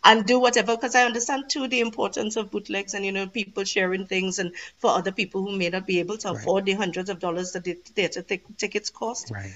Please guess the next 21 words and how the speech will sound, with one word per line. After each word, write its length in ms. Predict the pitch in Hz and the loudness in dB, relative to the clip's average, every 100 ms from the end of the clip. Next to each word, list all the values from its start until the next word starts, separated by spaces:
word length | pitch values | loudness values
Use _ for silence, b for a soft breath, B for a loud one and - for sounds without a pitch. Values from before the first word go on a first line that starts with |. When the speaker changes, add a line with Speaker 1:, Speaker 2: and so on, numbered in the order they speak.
| - | -2
Speaker 1:
I 80 | - - | 0 6
get 180 | 427 | 8
it. 280 | 294 - - - b b | 8 4 0 -18 b b
I 100 | 320 | 0
understand. 680 | 320 302 - 262 175 156 160 | 2 -2 0 2 2 0 -2
We, 120 | 220 233 | 0 2
it, 300 | 247 - - - | 2 0 -12 -4
we 140 | 254 294 | 2 2
have 140 | 262 | 8
always 340 | 254 240 285 285 | 8 8 4 2
had 220 | 226 160 | 2 2
that. 260 | - - 311 | -4 2 8
Piracy 420 | 247 240 240 285 | 10 10 6 2
has 400 | 277 277 262 - _ _ 214 | 2 0 -6 -8 _ _ -2
been 140 | 208 208 | 0 0
a 60 | |
thing 380 | 190 - 233 269 | -2 0 6 6
<laughs> 360 | - - - - | 4 -8 2 6
forever. 440 | - 311 - 320 - - - - - B B B | 8 8 6 -2 0 0 0 -8 -10 B B B
But, 300 | 220 262 262 | 8 10 10
um, 420 | 269 247 233 233 | 8 8 8 2